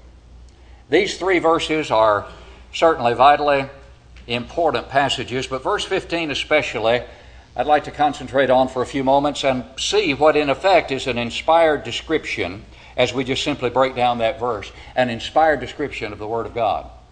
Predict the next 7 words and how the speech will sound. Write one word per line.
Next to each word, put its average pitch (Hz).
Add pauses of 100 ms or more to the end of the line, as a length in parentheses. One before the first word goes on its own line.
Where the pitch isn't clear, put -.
(920)
and 120
things 156
that 139
we 131
need 135
to 123
appreciate 117